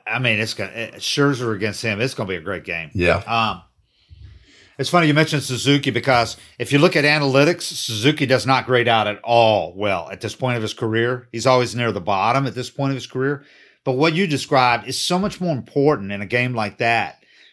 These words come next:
Speaker 1: than how he grades analytically.
Speaker 2: Yeah.
Speaker 1: I mean, what he does calling a game, which there is, we talked about this before, there is no way to measure that analytically.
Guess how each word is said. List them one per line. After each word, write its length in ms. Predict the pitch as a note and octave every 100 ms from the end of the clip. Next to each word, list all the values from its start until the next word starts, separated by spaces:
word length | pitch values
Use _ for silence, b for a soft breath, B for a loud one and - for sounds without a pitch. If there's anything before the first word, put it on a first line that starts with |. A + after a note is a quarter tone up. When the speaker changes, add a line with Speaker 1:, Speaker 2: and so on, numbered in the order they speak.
| b
Speaker 1:
than 200 | G#2 A#2
how 240 | A#2+ C3+
he 140 | B2+ C3
grades 440 | G#2 B2+ B2+ A2+
analytically. 760 | A#2 A#2 G2+ A2 A2 - F2 - -
Speaker 2:
Yeah. 240 | G2 -
Speaker 1:
I 40 | A#2+
mean, 200 | A#2 G#2
what 200 | C3 C#3+
he 100 | D3
does 540 | B2 D3 D3 A#2+ G2+ -
calling 600 | - C3 C#3 C#3+ C3+ A#2
a 40 |
game, 380 | F#2 B2+ B2+ G#2
which 200 | A2 -
there 160 | C#3+ D3
is, 260 | D#3 D3+ B B B
we 100 | C3+
talked 260 | D3 D#3 -
about 140 | C3+ D3
this 140 | C3+
before, 380 | B2+ - F#3 A#2
there 180 | C#3 E3+
is 260 | F#3 D3+
no 140 | F#3 F3+
way 200 | E3 F#3
to 60 |
measure 340 | D3 E3 C#3 C3+
that 200 | A#2+ A#2
analytically. 680 | A#2+ A#2+ B2 D#3+ - G2